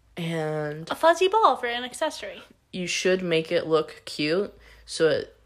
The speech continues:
Speaker 1: it's, like, not completely obvious that you have a safety keychain with you.
Speaker 2: Yeah. Speaking of safety, and not so much about keychains, I got some safety stories to update you on. Um,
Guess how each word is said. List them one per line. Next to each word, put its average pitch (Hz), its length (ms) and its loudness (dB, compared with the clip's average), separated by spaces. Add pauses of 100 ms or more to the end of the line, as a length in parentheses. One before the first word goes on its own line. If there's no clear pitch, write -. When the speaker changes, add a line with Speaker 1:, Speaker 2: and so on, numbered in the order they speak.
(240)
Speaker 1:
it's, - 640 -4
like, - 380 -6
not 156 260 -4
completely 151 800 -8
obvious 117 640 -2
that 87 180 -2
you 160 80 -6
have 143 120 -4
a 104 100 -4
safety - 480 -8
keychain - 460 -12
with - 200 -14
you. 226 200 -8 (100)
Speaker 2:
Yeah. 320 240 -12 (760)
Speaking 381 440 -2
of 226 80 -4
safety, 240 540 -8
and 202 280 -12
not 202 280 -6
so 247 140 -10
much 220 160 -8
about - 240 -4
keychains, 226 540 -10 (100)
I 349 40 -16
got - 180 -6
some 269 140 -8
safety 254 420 -4
stories 170 440 -14
to - 100 -16
update - 360 -18
you 240 100 -18
on. 247 240 -16 (960)
Um, 254 520 2